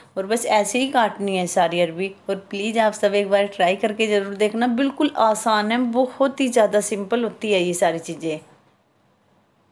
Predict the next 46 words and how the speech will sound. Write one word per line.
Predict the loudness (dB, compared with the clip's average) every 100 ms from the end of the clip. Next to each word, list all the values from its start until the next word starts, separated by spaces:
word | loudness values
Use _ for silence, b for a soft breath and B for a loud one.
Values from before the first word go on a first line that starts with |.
| _ _ -4
बस | -2 2
ये | 2
कई | 4 4
बार | 4 4
कई | 2 2
लोग | 4 4 4
खाते | -2 -2 0
नहीं | 2 4
ना, | 4 2 B B B 0
तो | 2
अगर | 4 4 4
हम | 2 0 -2 -2
ऐसे | -2 0 0 0
कुछ | 0 -6 -2
try | 0 2
करेंगे | 2 0 2 2
तो | 2
सब | 2 2 -2
खाने | -4 0 2
लग | 2
जाते | 2 0 0
हैं | -4
चीज़ें। | -4 -4 0 4
और | 4 4
अब | 2
मैंने | -2 -2
कढ़ाई | 0 2 2 2
में | 0 -2 -6 -4
तेल | -2 0 0
डाल | 0 0
दिया, | 0 0 0
तेल | 0 0 2
अच्छे | -2 -4
से | -4 2
गर्म | 2 2
हो | 0 -2
चुका | -2 0 2
है | 2 B B -4
और | -2
मैं | -2 0
अरबी | -2 -2 -4
को | -4
fry | -4 2 2 2
करूँगी | 0 0 -2 -4
इसमें | -6 -6 -6
पहले। | -4 -6 -6